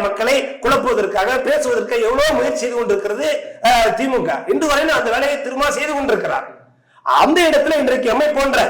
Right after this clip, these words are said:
பறையர்கள், பறையர் உணர்வாளர்கள், ஒட்டுமொத்த தமிழகத்தில் இருக்கிற பறையர்களும் திருமா பறையர்களுக்கான தலைவர் இல்லை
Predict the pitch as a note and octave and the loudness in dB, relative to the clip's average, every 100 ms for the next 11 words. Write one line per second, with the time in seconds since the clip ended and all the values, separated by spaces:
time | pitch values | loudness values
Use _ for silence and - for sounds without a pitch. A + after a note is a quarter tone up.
0 | - - G3+ A#3+ C#4 G#3 G3 C#4+ C#4+ G#3+ | -4 -4 2 4 4 4 2 0 0 0
1 | C4 C#4+ A#3 A3+ C#4 C4 G#3 A#3 A3 G#3+ | 2 2 0 0 0 2 2 2 0 0
2 | D4 C#4 C#4+ A#3+ F#3+ B3 C#4 C#4 G#3 - | 0 0 0 -2 -2 -2 -2 -2 -6 -4
3 | G3 - G3+ B3+ G3 B3 C4+ C4+ - - | -4 0 2 2 2 0 -4 -8 -12 -4
4 | D#4 D#4+ D#4 D#4 A#3 C4 D4 C#4+ C#4 C4+ | 0 2 2 2 2 2 2 0 -2 -2
5 | B3+ - A#3+ C#4 C4 A#3+ D4+ F4 | -2 -2 0 2 0 0 2 4